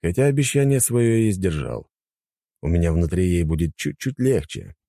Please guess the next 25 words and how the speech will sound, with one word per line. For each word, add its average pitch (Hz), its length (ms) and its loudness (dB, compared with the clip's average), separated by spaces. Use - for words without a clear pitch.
совсем 160 600 -2
чуть-чуть. 78 580 -6
Но 71 200 0
тут 78 220 -2
уж 80 140 -2
она 87 200 0
сама 117 380 0
напросилась. 62 760 -6
"Ну 120 100 0
что, 214 200 2
господа?" 69 480 -4
Я 71 160 -2
взял 71 260 -2
под 71 160 -6
мышку 76 320 -2
вялого 71 360 0
затупка, 73 560 -4
который 85 280 -2
получил 80 360 -2
слишком 78 360 -4
много 76 280 0
стресса 78 420 -2
за 73 120 0
один 73 260 -2
поход 73 360 -4